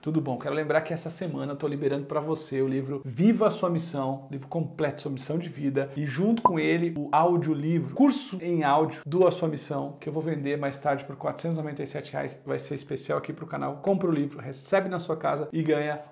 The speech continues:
o áudio. Muito legal, você pode baixar no seu celular, é muito legal. Link aqui embaixo, fique à vontade. Vamos em frente. É, tem uma coisa muito séria pra te dizer. A gente fica o dia inteiro andando pra lá e pra cá, entra num lugar, sai do outro lugar, se conecta com outra pessoa, se vem aqui, vem ali, e o que que a gente sente?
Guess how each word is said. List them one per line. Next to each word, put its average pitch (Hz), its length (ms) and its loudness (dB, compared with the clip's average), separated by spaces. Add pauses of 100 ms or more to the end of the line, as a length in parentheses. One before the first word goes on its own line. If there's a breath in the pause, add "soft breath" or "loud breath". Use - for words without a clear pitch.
o 147 200 2
áudio. 120 360 2
Muito 165 340 0
legal, 139 280 4
você 139 60 -6
pode 143 180 2
baixar 139 180 -4
no 135 60 -8
seu - 120 -8
celular, 131 360 -4
é - 20 -6
muito 135 220 -8
legal. 127 240 -6
Link 190 160 0
aqui 226 140 2
embaixo, 180 300 8
fique 175 140 -4
à 180 60 4
vontade. 139 400 4
Vamos 202 180 4
em 170 80 0
frente. - 400 -6
É, 190 40 6
tem 220 120 4
uma 226 120 4
coisa 226 180 2
muito 214 200 0
séria 170 360 4
pra 139 160 -4
te 143 160 -8
dizer. 135 480 -4 (560 loud breath)
A 156 80 6
gente 208 400 4
fica 226 280 2
o 214 40 4
dia 175 200 2
inteiro 220 720 4 (180)
andando 160 360 0
pra 160 100 0
lá 147 140 4
e 156 40 2
pra 151 140 -2
cá, 147 340 4
entra 165 220 0
num 156 80 -2
lugar, 139 340 2
sai 156 220 2
do 143 40 -6
outro 135 140 -6
lugar, 139 280 2
se 135 80 -10
conecta 156 400 -6
com - 80 -10
outra 135 160 -6
pessoa, 139 420 -2
se 135 140 -8
vem 147 360 -2
aqui, 143 280 -4
vem 139 180 -4
ali, 139 300 0
e 147 80 -4
o - 20 -8
que 160 140 -8
que 165 80 -4
a - 20 -2
gente 135 160 -4
sente? - 480 -6